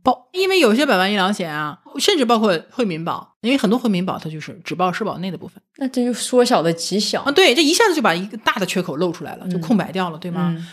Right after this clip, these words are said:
Speaker 1: 还有一些百万医疗险，它只报销自费的部分，然后社保内剩下的那部分它也不报。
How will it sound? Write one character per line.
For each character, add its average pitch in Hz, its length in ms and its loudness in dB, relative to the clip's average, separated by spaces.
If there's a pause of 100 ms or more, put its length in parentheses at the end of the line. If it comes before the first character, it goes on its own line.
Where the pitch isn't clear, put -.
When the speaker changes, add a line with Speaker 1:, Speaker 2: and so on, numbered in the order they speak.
(160)
Speaker 1:
还 - 160 -2
有 415 100 2
一 339 60 2
些 330 100 0
百 262 140 0
万 233 180 0
医 247 40 0
疗 233 160 0
险， 175 380 -4 (640)
它 - 100 -18
只 185 120 -4
报 247 140 2
销 254 140 4
自 262 120 -2
费 247 120 0
的 202 80 0
部 165 100 -10
分， - 180 -16 (220)
然 175 100 -4
后 220 200 -2
社 302 180 0
保 214 160 4
内 269 180 2
剩 220 200 2
下 208 80 0
的 175 80 -2
那 165 100 -4
部 156 100 -8
分 147 140 -10
它 226 120 -6
也 180 100 -6
不 165 100 -20
报。 160 240 -18